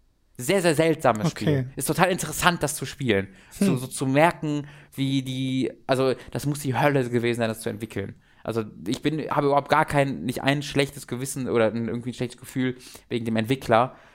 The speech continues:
Speaker 1: Das, die haben da, glaub ich, echt das Beste draus gemacht. Und immer, immer noch eine für mich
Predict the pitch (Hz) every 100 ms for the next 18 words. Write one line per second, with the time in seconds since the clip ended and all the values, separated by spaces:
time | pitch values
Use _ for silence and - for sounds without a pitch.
0 | _ 117 110 - - - - _ - -
1 | - 120 123 120 120 113 - 120 117 -
2 | 120 - 113 104 104 - 104 - - -
3 | 101 98 - 123 117 113 - - 135 147
4 | 131 127 - 117 113 110 - _ - 120
5 | 123 123 -